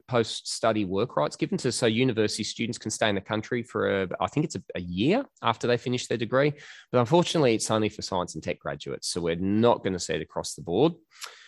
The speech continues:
Um, there's a thousand working holiday visas per annum, which is a, frankly, a little bit embarrassing size number given the size of the countries involved, but it's a start. Um, and we haven't seen anything on e-commerce or digital either. Um, how does it stack up?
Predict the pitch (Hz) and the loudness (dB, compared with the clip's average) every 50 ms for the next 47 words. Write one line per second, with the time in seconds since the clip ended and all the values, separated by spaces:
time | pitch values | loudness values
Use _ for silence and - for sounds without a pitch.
0 | - _ - 92 101 98 98 95 95 92 - 110 101 110 104 98 - - - 131 | -20 _ -6 -2 0 2 2 2 0 0 0 0 2 4 2 2 2 2 4 6
1 | 135 139 - - 120 107 107 110 107 - 104 92 92 98 101 98 87 98 92 87 | 6 6 4 4 2 2 2 2 2 0 -4 -4 -2 -2 -2 0 0 0 0 0
2 | 82 92 90 - - - _ - 85 85 87 87 90 104 110 104 95 90 - - | 0 -2 -2 -2 -4 -8 _ -6 -4 -2 -2 0 0 0 0 0 0 -2 -4 -6
3 | - - - - - 90 87 - 90 92 - _ _ - - 90 85 82 - 82 | -12 -12 -12 -12 -12 -10 -8 -8 -8 -8 -10 _ _ -8 -6 -6 -6 -6 -6 -8
4 | 82 82 85 76 87 82 - - 90 85 78 76 85 85 - 80 78 80 - 76 | -6 -6 -6 -6 -6 -6 -6 -6 -4 -2 0 0 0 -2 -6 -10 -10 -8 -4 -4
5 | 73 73 - - 78 80 78 87 76 87 80 87 73 73 - 73 73 76 - - | -4 -4 -4 -4 -4 -4 -4 -6 -6 -8 -8 -8 -8 -6 -4 -4 -4 -4 -4 -8
6 | 73 - - 76 76 - 80 78 - 80 78 76 85 98 131 143 139 - - 87 | -12 -10 -10 -10 -10 -8 -10 -10 -8 -8 -6 0 2 4 4 4 2 0 2 2
7 | 80 - - - - - - - - - - - 85 98 143 180 - - - - | 2 2 -2 -8 -14 -12 -10 -8 -8 -4 -2 0 2 4 4 2 0 -2 -10 -20
8 | - - - - - _ - - 95 92 92 90 90 87 87 87 85 82 - - | -20 -20 -20 -20 -20 _ -6 -2 0 0 2 2 2 0 0 -2 -2 -4 -6 -4
9 | - 101 98 101 92 113 98 92 87 - - 85 82 80 78 73 - - 80 78 | -2 0 0 0 2 2 0 0 0 -2 -2 -2 -2 -4 -6 -6 -6 -6 -6 -4
10 | 76 76 - - - 78 76 - - 78 76 71 69 - - 69 71 67 62 - | -4 -6 -6 -6 -6 -8 -8 -6 -6 -6 -6 -4 -6 -6 -8 -10 -12 -12 -14 -14
11 | - - - - 55 55 57 60 - - _ _ _ _ _ _ _ _ _ _ | -14 -14 -14 -14 -12 -12 -12 -12 -14 -20 _ _ _ _ _ _ _ _ _ _
12 | _ _ - - _ _ _ _ _ _ _ _ _ _ _ _ - 101 98 98 | _ _ -20 -20 _ _ _ _ _ _ _ _ _ _ _ _ -2 0 0 0
13 | 92 92 98 107 135 135 123 101 - - - - - - - - | 0 -2 -2 0 0 0 -2 -2 -8 -6 -6 -6 -6 -6 -10 -10